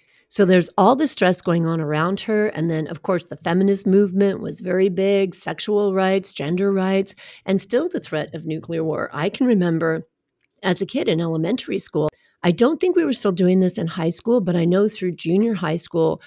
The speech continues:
we would have drills. We would watch films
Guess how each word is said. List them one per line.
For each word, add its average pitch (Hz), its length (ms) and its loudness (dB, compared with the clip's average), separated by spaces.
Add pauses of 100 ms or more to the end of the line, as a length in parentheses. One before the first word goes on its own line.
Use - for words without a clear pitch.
(260)
we 208 240 6
would 269 200 4
have 175 240 2
drills. 170 400 0
We 185 100 -2
would 208 220 0
watch 202 420 -2
films 185 680 0